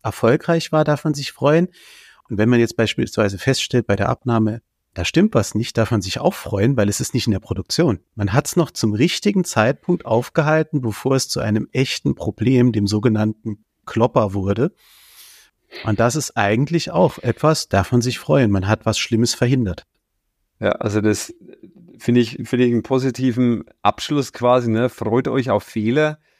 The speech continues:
Speaker 2: Und ich denke, je frühzeitiger die auftreten, desto mehr müssen wir uns eigentlich freuen über die Fehler, ne? Also ich würde das Ganze mal positiv sehen.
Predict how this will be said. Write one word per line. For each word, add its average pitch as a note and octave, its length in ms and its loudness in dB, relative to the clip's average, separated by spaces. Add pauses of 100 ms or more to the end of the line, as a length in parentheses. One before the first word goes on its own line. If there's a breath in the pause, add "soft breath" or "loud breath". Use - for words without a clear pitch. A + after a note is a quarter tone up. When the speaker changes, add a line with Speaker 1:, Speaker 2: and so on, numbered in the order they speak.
(160)
Speaker 2:
Und A#2+ 240 -4
ich - 100 -8
denke, A#2+ 320 0
je A#2 160 -2
frühzeitiger B2+ 600 0
die A2+ 120 2
auftreten, B2 640 0
desto A#2+ 300 -2
mehr A2+ 200 2
müssen B2+ 300 -2
wir C3 40 4
uns A#2+ 120 0
eigentlich G#2+ 360 -2
freuen G#2+ 300 0
über B2 180 0
die A2+ 120 -2
Fehler, B2 480 2
ne? B2 220 2
Also G#2 200 -4
ich G2+ 80 -10
würde A2 140 -2
das G#2+ 100 -6
Ganze G#2 220 -2
mal G#2 140 0
positiv A2+ 460 -4
sehen. A#2+ 280 2